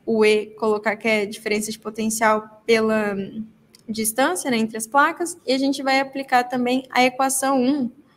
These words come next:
correspondente aqui, é,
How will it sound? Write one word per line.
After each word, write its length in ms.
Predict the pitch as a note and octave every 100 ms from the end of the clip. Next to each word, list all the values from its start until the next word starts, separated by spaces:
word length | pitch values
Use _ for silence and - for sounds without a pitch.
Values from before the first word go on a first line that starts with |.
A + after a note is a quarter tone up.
| _
correspondente 1000 | - B3+ A#3+ A#3+ B3 B3+ A3+ A#3 A#3+ C#4+ -
aqui, 460 | - F3+ - G#3 G#3 _ _ _ _ _ _
é, 680 | G3 G3 F#3+ G3 F#3 F#3+